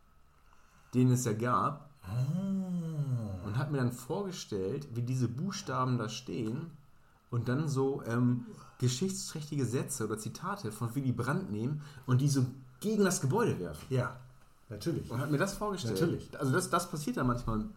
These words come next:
Speaker 1: bei mir
Speaker 2: Mit
Speaker 1: in
Speaker 2: deinem
Speaker 1: meinem
Speaker 2: Gehirn.
Speaker 1: Kopf.
Speaker 2: Ja.
Speaker 1: Und dann hab ich mir gedacht, dann stehen die da so und das Y wirft so, der Tag wird kommen, an dem das Brandenburger Tor nicht mehr an der Grenze liegt. Und da hab ich gedacht, ja, der hat recht.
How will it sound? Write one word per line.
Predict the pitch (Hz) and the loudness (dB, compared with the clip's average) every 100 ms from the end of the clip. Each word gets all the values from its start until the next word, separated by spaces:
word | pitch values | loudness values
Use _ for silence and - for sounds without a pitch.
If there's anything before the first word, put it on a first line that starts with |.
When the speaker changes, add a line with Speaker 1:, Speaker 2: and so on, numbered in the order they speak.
| 98 | -6
Speaker 1:
bei | 120 120 | 2 4
mir | |
Speaker 2:
Mit | 135 | 8
Speaker 1:
in | 123 | 8
Speaker 2:
deinem | 123 | 8
Speaker 1:
meinem | 131 | 10
Speaker 2:
Gehirn. | 151 190 | 10 10
Speaker 1:
Kopf. | - - - - | 6 0 -14 -8
Speaker 2:
Ja. | 151 143 | 0 2
Speaker 1:
Und | - - | 0 -2
dann | 104 | 2
hab | |
ich | 143 | 6
mir | 180 | 6
gedacht, | 147 160 - - - - - - - - - - | 6 4 2 -12 -18 -18 -18 -20 -20 -20 -20 -6
dann | 139 | -2
stehen | 135 196 247 | 2 4 4
die | 196 | 6
da | 156 | 6
so | 156 | 6
und | 175 | 4
das | 147 | 4
Y | 185 190 185 156 | 2 2 4 6
wirft | 143 190 - | 6 6 2
so, | 139 156 175 - - - - - | 2 2 0 -8 -20 -20 -6 2
der | 104 | 2
Tag | - 135 147 139 | 6 4 6 4
wird | 120 | 4
kommen, | - 123 120 123 123 - - - | 4 4 6 4 2 -6 -12 -2
an | 104 | 4
dem | 123 | 6
das | 120 104 87 | 6 4 2
Brandenburger | 101 139 120 120 120 117 | 2 4 4 4 6 6
Tor | 113 107 104 110 - - | 4 2 2 -2 -8 -4
nicht | 98 123 - | -2 0 -2
mehr | 104 | -2
an | |
der | 113 | 0
Grenze | 107 147 190 104 | 2 2 2 0
liegt. | 82 82 82 - - - - _ _ - - - - - - - - _ | -4 -6 -8 -18 -20 -20 -20 _ _ -20 -20 -20 -20 -20 -20 -20 -20 _
Und | - | -2
da | 120 | 0
hab | 123 | 2
ich | |
gedacht, | 127 113 | 2 2
ja, | 175 - | 0 -2
der | 113 101 | -4 -4
hat | 120 | -4
recht. | 170 - - | -6 -8 -10